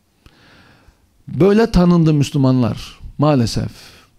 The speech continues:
Sürekli iktid-, iktidarlarla beraber olan, iktidarlara yanaşan tipler.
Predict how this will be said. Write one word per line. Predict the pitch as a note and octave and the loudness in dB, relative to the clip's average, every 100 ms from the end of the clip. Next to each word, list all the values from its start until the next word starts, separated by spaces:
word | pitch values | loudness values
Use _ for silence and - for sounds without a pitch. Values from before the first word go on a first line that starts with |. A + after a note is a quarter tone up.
| _ _ _ _ | _ _ _ _
Sürekli | - A#3 A#3+ A3+ A3 G#3+ | -4 0 2 0 -2 -2
iktid-, | - G#3 F#3 | -2 -2 -2
iktidarlarla | - - G#3+ G3 F#3+ G3+ G#3+ G3+ F#3 | -4 -2 0 2 2 2 2 2 0
beraber | F3 F3 E3+ E3 D3+ | 2 2 2 2 2
olan, | C3+ B2 A#2 | 2 2 0
iktidarlara | C3+ F3+ F3 F3+ F#3+ G3+ G#3+ | 0 0 0 0 2 2 2
yanaşan | E3+ E3+ F3 F#3 F#3 D#3+ | 2 2 0 0 0 0
tipler. | D3+ - A#2+ G2 - | 0 -2 -6 -6 -12